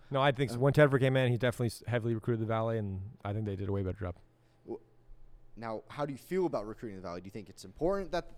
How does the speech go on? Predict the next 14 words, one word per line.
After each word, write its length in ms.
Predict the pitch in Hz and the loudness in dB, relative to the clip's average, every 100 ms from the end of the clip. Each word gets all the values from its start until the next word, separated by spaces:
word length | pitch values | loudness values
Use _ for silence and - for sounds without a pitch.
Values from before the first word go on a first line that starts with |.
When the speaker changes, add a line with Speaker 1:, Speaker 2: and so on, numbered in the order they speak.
| - 123 - - - | -16 -18 -20 -20 -12
Speaker 2:
Fresno 180 | - 156 | 0 0
State 140 | 139 139 | 2 0
recruits 280 | 135 151 | 0 -4
from 80 | 143 | -2
the 60 | 135 | 0
Valley? 180 | 131 - | 2 2
I 80 | |
mean, 140 | 170 170 | 2 2
in, 120 | 165 - | -2 2
in 80 | 170 | 8
Speaker 1:
I, 100 | 170 | 12
Speaker 2:
all 160 | 196 190 | 12 10
Speaker 1:
it's, 80 | |
Speaker 2:
sports. 240 | - 123 | 6 0